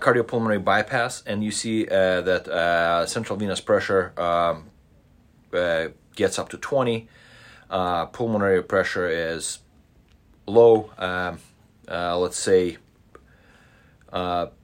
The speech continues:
twenty-five over t-, over twenty. Uh, right ventricle is dilated.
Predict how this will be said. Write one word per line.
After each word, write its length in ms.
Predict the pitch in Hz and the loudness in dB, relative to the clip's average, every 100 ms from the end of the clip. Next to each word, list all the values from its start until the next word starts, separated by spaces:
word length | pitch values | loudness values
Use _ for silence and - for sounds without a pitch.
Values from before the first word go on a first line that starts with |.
| - | -10
twenty-five 560 | - 107 98 - 98 92 | -2 0 0 2 2 2
over 220 | 87 80 | 0 -6
t-, 120 | - | -8
over 200 | 87 87 | -6 -6
twenty. 480 | - 117 107 101 101 _ - - - | -4 -2 -2 -2 -8 _ -20 -20 -10
Uh, 160 | 101 95 | -2 2
right 200 | 104 104 | 4 2
ventricle 400 | 110 101 - 98 | 0 -4 -4 -4
is 100 | 87 | 0
dilated. 480 | 92 92 104 98 | 0 2 0 -2